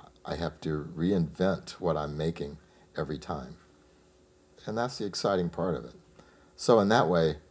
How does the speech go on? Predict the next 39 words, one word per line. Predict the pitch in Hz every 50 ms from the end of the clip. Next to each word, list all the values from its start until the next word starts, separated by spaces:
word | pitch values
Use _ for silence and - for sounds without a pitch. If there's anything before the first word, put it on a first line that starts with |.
| -
no, | 82 82 78 62 58 - - -
I'm | - 92 107 123
not | 120 95 87 78 -
in | 76
any | 73 69 67
smart, | - - - - 80 78 76 - -
any, | 87 85 80 - -
in | - 101
fact, | - - 123 107 98 -
sometimes | - - 135 123 135 - 104 90 82 90
I, | 85 80 73 - - - - - - - - - -
I | - -
think | - - 151 151 -
I | 104 98
know | 98 98
something | 87 - - 92 80 - 82 80
before | 73 76 - - 107 117 113 92
I |
start | 80 - - 80 71 69
a | 69
novel, | 69 69 67 65 67 69 69 67 - - - - - - - - - - - - - - - - - - - - - - - - - -
and | - 87 82
by | 82 87 82
the | 76 87 98
end | 127 135
of | 107
the | 85
novel, | 80 78 76 76 76 76 73 - -
I | 82 85
know | 85 82 78 78
less | 78 78 85 92 92 - - - - - - - - - - - -
than | 87 85
I | 82 80
did | 73 69 76 73 69 -
when | 78 78 71 71
I | 67 65 65 - - - - -
started. | - - - 101 - - - - - - - - - - - - - - - - - -
And | - 87
after | 92 87 - - - 76 71 71